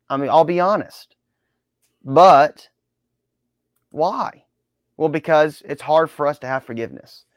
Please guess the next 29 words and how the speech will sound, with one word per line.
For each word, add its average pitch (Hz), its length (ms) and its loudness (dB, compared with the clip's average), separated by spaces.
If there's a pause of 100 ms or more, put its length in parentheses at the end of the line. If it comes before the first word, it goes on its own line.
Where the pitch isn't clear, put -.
(240)
It's 120 120 -14
hard 151 280 0
for 147 180 -4
us 143 140 -4
to 135 80 -20
say, 135 200 -4
"You 139 60 -6
know 151 160 -2
what? 170 240 -2 (1800)
God, 131 260 0
you 151 80 -2
know, 127 440 0 (600)
God 165 340 4
can 160 180 -4
change 151 480 -4 (160)
all 139 220 2
the 135 100 0
lives." 101 400 -6
I - 20 -8
mean, 165 200 -4 (120)
think 226 140 0
about 202 200 0
Paul. 175 400 -6 (1200)
The 165 140 2
disciples 180 640 2
were 165 140 2
terrified 190 880 -2
of 139 140 -6
him. 113 360 -14